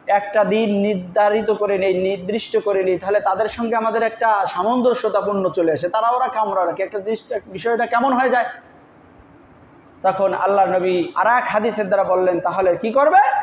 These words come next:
আল্লাহর নবী বললেন, "তাহলে তোমরা আগামী বছর থেকে কি করবে? আমি যদি বেঁচে থাকি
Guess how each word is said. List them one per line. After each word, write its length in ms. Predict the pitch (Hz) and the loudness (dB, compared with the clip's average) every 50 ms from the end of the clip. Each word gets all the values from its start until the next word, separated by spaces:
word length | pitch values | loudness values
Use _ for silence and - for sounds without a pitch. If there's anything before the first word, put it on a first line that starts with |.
| - 831 - - - - - - - - - - - - - - - - - | -4 -6 -8 -10 -18 -20 -20 -20 -20 -20 -20 -20 -20 -20 -20 -20 -16 -8 -2
আল্লাহর 280 | 202 220 233 220 214 | 0 2 4 4 2
নবী 220 | 208 196 196 202 202 | 2 2 0 0 0
বললেন, 380 | 185 196 190 190 190 190 175 | 2 2 2 2 2 2 0
"তাহলে 420 | 175 175 170 185 190 185 180 170 - - - - - - - - - | 0 -2 0 0 2 4 4 2 2 0 -6 -16 -20 -20 -20 -8 -4
তোমরা 260 | 190 190 190 185 190 | -2 0 0 2 2
আগামী 500 | 180 170 - - 175 185 214 233 233 226 | 2 2 2 0 0 0 0 0 0 2
বছর 380 | 208 208 196 202 196 196 180 165 | 0 0 0 0 0 -2 -2 -2
থেকে 260 | - 180 170 180 156 | -4 -4 -4 -4 -4
কি 140 | 147 175 170 | -4 -4 -2
করবে? 360 | 180 190 190 196 220 269 302 | 0 0 2 4 4 6 6
আমি 260 | 277 202 208 220 233 | 4 4 2 0 0
যদি 220 | 202 214 190 208 | 0 0 0 0
বেঁচে 260 | 185 196 196 165 185 180 | 0 0 0 0 -2 -2
থাকি 580 | 180 160 - - 240 302 359 370 381 381 370 | 0 0 0 2 2 4 4 2 2 0 -4